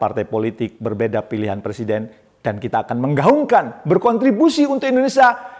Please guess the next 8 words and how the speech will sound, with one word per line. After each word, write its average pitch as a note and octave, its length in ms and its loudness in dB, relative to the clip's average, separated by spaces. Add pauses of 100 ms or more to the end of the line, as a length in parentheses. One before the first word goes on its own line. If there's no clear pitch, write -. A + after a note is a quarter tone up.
Indonesia D#4 800 6
bersaudara, D4+ 1120 6
kita D#4+ 320 4
bersaudara. D4+ 960 6
Pilihan G#3 400 6
partai F#3+ 400 4
boleh F3+ 160 4
beda, F3 400 4